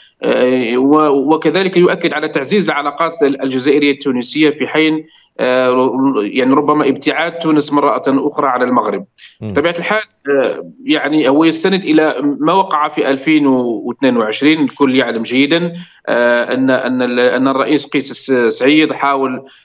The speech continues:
Speaker 1: آه، أن يجعل، آه، حاول على الأقل أن يخرج للعلن يعني لأول مرة، آه، موضوع الصحراء الغربية، م-، حينما يستقبل، آه،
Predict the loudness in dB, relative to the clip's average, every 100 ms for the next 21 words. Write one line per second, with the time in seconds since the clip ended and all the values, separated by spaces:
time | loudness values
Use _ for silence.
0 | -6 -2 2 2 2 2 0 2 4 4
1 | 2 -2 -4 0 2 2 0 0 0 0
2 | 0 -2 -2 -2 0 2 2 2 0 0
3 | -2 -2 -4 -2 -2 -2 0 2 2 0
4 | 2 0 0 0 0 0 2 2 0 -2
5 | -2 0 -2 0 2 2 0 -4 -4 -4
6 | -4 -2 2 4 4 2 -2 -2 -2 -2
7 | -8 -20 -20 -20 _ -4 -2